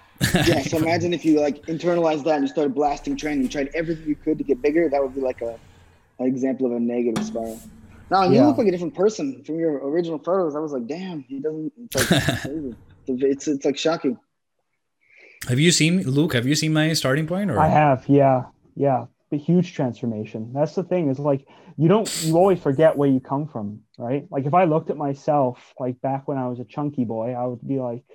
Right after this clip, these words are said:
Speaker 3: "Who the hell is this kid?" Like,
Speaker 1: Yeah.
Speaker 3: but you look at yourself now, and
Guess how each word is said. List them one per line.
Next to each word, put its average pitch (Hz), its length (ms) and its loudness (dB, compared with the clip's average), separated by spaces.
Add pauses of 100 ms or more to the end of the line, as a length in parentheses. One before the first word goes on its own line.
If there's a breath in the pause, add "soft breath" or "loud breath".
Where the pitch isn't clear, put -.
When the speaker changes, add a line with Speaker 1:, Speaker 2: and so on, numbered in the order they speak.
(400)
Speaker 3:
"Who 160 100 -6
the 175 120 -4
hell 175 180 -2
is 175 80 -10
this 180 260 -8
kid?" 110 200 -6 (140)
Like, 120 180 -6
Speaker 1:
Yeah. 101 440 0
Speaker 3:
but 139 120 -2
you 135 120 0
look 156 200 -2
at 147 40 0
yourself 139 360 -4
now, 139 300 -4
and 117 160 -6